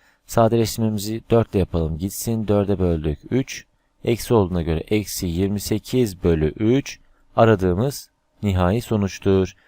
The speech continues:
Şıklarda Adana'yı hemen işaretleyip sonraki soruya ne yapalım? Geçelim. Peki. Yedinci sorumuzda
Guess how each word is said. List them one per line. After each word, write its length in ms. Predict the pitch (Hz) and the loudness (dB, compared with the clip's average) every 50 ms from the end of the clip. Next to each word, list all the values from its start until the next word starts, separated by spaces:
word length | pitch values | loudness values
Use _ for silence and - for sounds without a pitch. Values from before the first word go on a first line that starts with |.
| _ _ | _ _
Şıklarda 520 | _ - - 151 - - 117 101 87 87 - | _ -6 -4 -4 2 4 4 4 4 4 0
Adana'yı 460 | 107 98 113 104 98 95 107 127 139 - _ _ _ _ | 2 2 2 2 2 2 0 -2 -4 -6 _ _ _ _
hemen 260 | - 127 131 127 113 | -8 -6 -6 -4 -4
işaretleyip 540 | 107 98 - 101 92 85 - - 107 123 135 - _ _ _ _ _ _ | -4 -4 -2 0 0 0 -2 -2 -4 -4 -4 -6 _ _ _ _ _ _
sonraki 460 | _ - - 123 120 107 98 87 - - | _ -2 0 0 0 0 -2 -4 -6 -4
soruya 300 | - 113 101 98 92 92 | -2 0 2 2 2 2
ne 80 | 113 | 2
yapalım? 340 | 113 101 - - 110 135 135 - _ _ _ _ _ _ - | 0 0 0 0 -2 -2 -4 -8 _ _ _ _ _ _ -2
Geçelim. 320 | 104 87 - - 71 69 - _ _ _ _ _ _ _ _ _ _ _ _ _ _ _ _ _ _ _ _ _ _ _ _ _ _ _ _ _ _ _ _ _ _ _ _ _ _ _ _ _ _ _ _ _ _ _ _ _ _ _ _ _ _ _ _ _ _ _ _ _ _ _ _ _ _ _ - _ _ | -2 -2 0 -2 -4 -6 -8 _ _ _ _ _ _ _ _ _ _ _ _ _ _ _ _ _ _ _ _ _ _ _ _ _ _ _ _ _ _ _ _ _ _ _ _ _ _ _ _ _ _ _ _ _ _ _ _ _ _ _ _ _ _ _ _ _ _ _ _ _ _ _ _ _ _ _ -20 _ _
Peki. 320 | - 120 - - - - - _ _ _ _ _ _ _ _ _ _ _ _ _ _ _ _ _ _ _ _ _ _ _ _ _ _ _ _ _ _ _ _ _ _ _ _ _ _ _ _ _ _ _ - | -2 -2 -2 -2 -4 -12 -20 _ _ _ _ _ _ _ _ _ _ _ _ _ _ _ _ _ _ _ _ _ _ _ _ _ _ _ _ _ _ _ _ _ _ _ _ _ _ _ _ _ _ _ 0
Yedinci 360 | 110 110 127 143 165 147 165 | 4 4 6 6 4 0 -2
sorumuzda 600 | 151 - 165 135 110 101 95 87 - 147 151 151 | 0 2 4 4 4 4 2 0 0 0 -2 -2